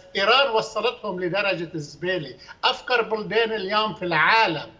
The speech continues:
هو لبنان و-، وسوريا و-، واليمن. ليش؟ لأنه من وراء سياسة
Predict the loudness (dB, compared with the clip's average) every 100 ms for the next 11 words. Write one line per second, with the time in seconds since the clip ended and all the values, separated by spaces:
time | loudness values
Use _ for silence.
0 | _ _ _ -6 -4 0 0 0 -4 0
1 | 2 2 0 2 2 0 -4 -14 -4 -4
2 | -2 -4 -4 -2 0 2 2 0 -2 0
3 | 0 2 2 0 -4 -12 -20 -14 -2 0
4 | 0 -2 -4 -6 -10 -8 -4 -6 -6 -6
5 | -6 -6